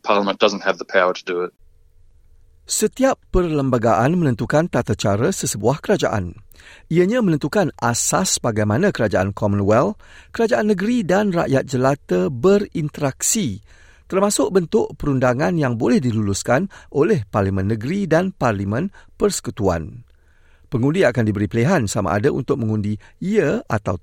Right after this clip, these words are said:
Speaker 2: tidak terhadap persoalan berikut. Sebuah perancangan perundangan membuat pindaan terhadap perlembagaan untuk mengiktiraf kaum orang pertama Australia melalui penubuhan suara orang asli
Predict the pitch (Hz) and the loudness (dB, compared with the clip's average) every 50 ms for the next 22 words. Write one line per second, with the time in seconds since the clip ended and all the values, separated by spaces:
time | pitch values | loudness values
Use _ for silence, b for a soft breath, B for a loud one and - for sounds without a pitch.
0 | - - 220 220 160 151 180 226 - b b b b b b b b 147 131 107 | -8 -6 -4 0 2 2 0 0 -2 b b b b b b b b 0 0 2
1 | 101 139 - - - 147 - - - - 92 98 104 131 175 180 190 185 175 - | 2 0 -2 -2 -8 -8 -6 -4 -4 -2 -2 -2 -2 0 0 0 -2 -2 -2 -2
2 | - 101 - - _ _ _ _ - _ _ _ - - - _ _ _ - - | -2 -2 -2 -4 _ _ _ _ -20 _ _ _ -20 -20 -20 _ _ _ -6 -4
3 | - 202 180 240 247 240 - - - - 202 180 180 170 - - 175 170 175 196 | -2 0 2 0 0 0 -2 -4 -2 0 2 2 2 0 -2 -2 -2 0 0 0
4 | 214 220 220 - - 156 147 131 120 120 117 113 104 107 117 139 170 202 233 254 | 0 -2 -2 -4 -2 0 0 0 2 2 2 2 2 2 2 2 0 0 -4 -6
5 | b b b b b b b b b 135 139 143 139 190 220 - - - 160 156 | b b b b b b b b b 2 2 2 2 2 0 0 -2 -4 -4 -2
6 | 147 131 120 - - - 151 180 190 - - 139 127 117 101 101 85 - _ - | 0 0 0 0 0 -2 -2 -2 -2 -4 -4 -4 -2 0 0 0 -2 -2 _ -2
7 | 143 135 127 117 120 117 104 113 107 - 131 156 160 - 135 135 139 - - 151 | 0 0 2 2 2 2 2 0 0 0 0 -2 0 -2 -2 -2 -2 -2 -4 -4
8 | - - 160 139 151 170 185 190 196 - - 160 - _ - - 196 208 208 131 | -4 -2 -2 0 0 0 0 -2 -4 -6 -12 -14 -14 _ -8 -4 0 0 0 0
9 | 101 - - - - 120 117 135 156 156 - 120 110 113 113 113 107 - 104 101 | -2 -6 -8 -2 0 2 4 4 2 2 0 0 0 0 -2 -2 -4 -6 -8 -8
10 | - - 127 151 196 220 175 101 95 101 - - 120 107 101 101 104 120 160 233 | -4 -2 0 0 2 2 2 2 2 0 -2 0 0 0 2 2 0 0 -2 -4
11 | - B B B B B B B B B 143 151 175 180 180 196 226 254 254 - | -6 B B B B B B B B B 2 4 4 4 4 4 2 2 0 0
12 | - - 165 160 131 131 139 185 202 165 127 113 - - - - 151 156 180 202 | -2 -2 0 0 0 0 0 0 0 0 0 -2 -2 -4 -2 0 0 2 2 2
13 | 208 - 120 120 117 110 - - 120 120 - - - 156 175 185 190 - | 2 2 2 0 0 -2 0 -2 -2 -2 -4 -6 -6 -6 -6 -6 -8 -10